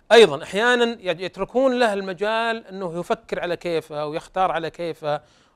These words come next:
ويقرر قراراته على كيفه، ويع-، يقولون: "لا، خلوه إنسان مريض." لا، هذا ما هو صحيح. الصحيح هو أن تقترب منه الاقتراب الإيجابي الذي لا يزعجه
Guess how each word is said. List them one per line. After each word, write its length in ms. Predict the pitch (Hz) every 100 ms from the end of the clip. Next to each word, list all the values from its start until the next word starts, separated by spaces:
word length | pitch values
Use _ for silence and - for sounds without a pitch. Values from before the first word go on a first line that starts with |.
| -
ويقرر 640 | 160 180 202 208 208 190
قراراته 680 | 160 160 170 175 185 180 175
على 240 | 147 156
كيفه، 360 | 147 175 165 165
ويع-، 260 | 156 170 180
يقولون: 360 | 190 214 226 196
"لا، 100 | 208
خلوه 360 | 220 226 180
إنسان 320 | 156 - 196
مريض." 260 | 190 180 135
لا، 140 | 247 -
هذا 180 | 208 254
ما 60 |
هو 100 | 233
صحيح. 380 | 233 175 202 147 _ _ -
الصحيح 560 | 202 - 214 233 233 -
هو 140 | 220
أن 420 | 220 208 233 247 240 _ _ -
تقترب 460 | 254 - 214 175
منه 240 | 151 170 202 _ _ _ _ _ -
الاقتراب 580 | 160 - - 175 202 190
الإيجابي 680 | 175 165 123 165 143 98 92 _ _ _ -
الذي 260 | 147 160 160
لا 160 | 233
يزعجه 800 | 277 185 196 190 180 185 214 269